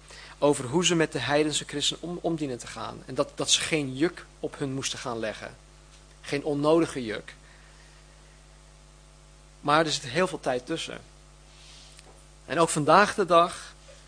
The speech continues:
worden er in sommige kringen verschillende voorwaarden gesteld en regels gehanteerd. Dingen die niet in de Bijbel staan,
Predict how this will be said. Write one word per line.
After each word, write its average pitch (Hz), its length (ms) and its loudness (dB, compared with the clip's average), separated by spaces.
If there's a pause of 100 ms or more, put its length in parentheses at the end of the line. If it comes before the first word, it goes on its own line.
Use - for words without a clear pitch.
(1080)
worden 160 260 4
er 160 120 6
in 151 100 4
sommige 156 320 0
kringen 143 480 -2 (1000)
verschillende 151 460 0
voorwaarden 151 580 0
gesteld 139 500 -2
en 123 140 -8
regels 139 380 2
gehanteerd. 120 720 -12 (1300)
Dingen 175 280 4
die 160 120 -2
niet 170 300 -4
in 160 80 -4
de 151 80 -4
Bijbel 170 320 -2
staan, - 340 -12